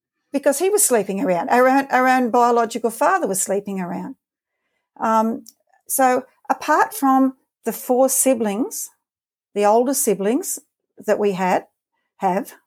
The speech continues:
one's gone, on my matches, I had another one that I looked for for eighteen months, a close match. She had more Centre Morgans than my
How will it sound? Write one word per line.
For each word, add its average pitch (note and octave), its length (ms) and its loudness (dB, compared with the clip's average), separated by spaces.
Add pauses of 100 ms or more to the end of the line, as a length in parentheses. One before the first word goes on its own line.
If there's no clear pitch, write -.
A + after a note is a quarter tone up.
one's F3 360 -8
gone, F#3 360 -6 (720)
on G#4 180 2
my C#4+ 180 4
matches, - 840 -2 (520)
I D4 120 2
had C#4+ 180 -2
another B3+ 340 2
one G3 200 -2
that G#3 100 0
I G#3 80 2
looked B3 280 -2
for G#3+ 420 0 (180)
for - 180 -10
eighteen A#3 460 -2
months, G#3+ 320 -4
a F#3+ 60 -6
close C#4 440 0
match. - 440 -2 (280)
She B3+ 260 0
had A#3 220 0
more C4+ 300 4
Centre B3+ 400 0
Morgans A#3+ 720 0 (560)
than A#3 180 2
my A3+ 440 0